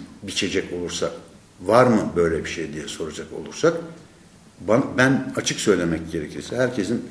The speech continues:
spesifik alanlarda değerli çalışmaları olabilir ama Türkiye'de ben akademik Marksizm diye ancak şuna denebileceğini zannediyorum.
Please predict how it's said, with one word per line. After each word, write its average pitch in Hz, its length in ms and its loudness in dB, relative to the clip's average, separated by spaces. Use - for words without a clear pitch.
spesifik - 540 -8
alanlarda 82 560 -2
değerli 87 340 2
çalışmaları 85 520 -4
olabilir 87 340 -2
ama 147 260 -2
Türkiye'de 123 440 0
ben 120 100 2
akademik 117 520 0
Marksizm 98 540 -2
diye 117 300 4
ancak 127 360 4
şuna 131 280 6
denebileceğini 76 720 0
zannediyorum. 78 720 -2